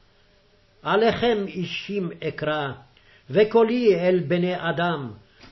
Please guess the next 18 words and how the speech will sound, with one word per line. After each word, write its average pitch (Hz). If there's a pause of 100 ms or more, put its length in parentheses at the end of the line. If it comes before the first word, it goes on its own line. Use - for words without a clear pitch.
(100)
הב-, 196 (260)
הבינו 226
פתאים 208
עורמה, 190 (680)
וכסילים 208
הבינו 185
לב. 180 (1040)
שמעו, 226 (400)
כי 220
נגידים 214
אדבר, 170 (800)
ומפתח 208
שפתי 196
משרים. 156 (1160)
כי 208
אמת 208
יהגה 170
חכי, 190